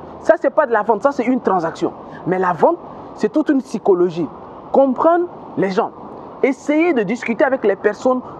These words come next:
maîtriser les techniques de vente, maîtriser les stratégies de vente. Vous devez savoir ça. Donc, pour ceux qui veulent en savoir plus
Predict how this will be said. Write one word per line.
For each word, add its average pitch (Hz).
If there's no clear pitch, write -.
maîtriser 220
les 214
techniques 285
de 175
vente, 160
maîtriser 226
les 233
stratégies 240
de 185
vente. 170
Vous 233
devez 240
savoir 160
ça. 123
Donc, 262
pour 294
ceux 415
qui 330
veulent 247
en 202
savoir 190
plus -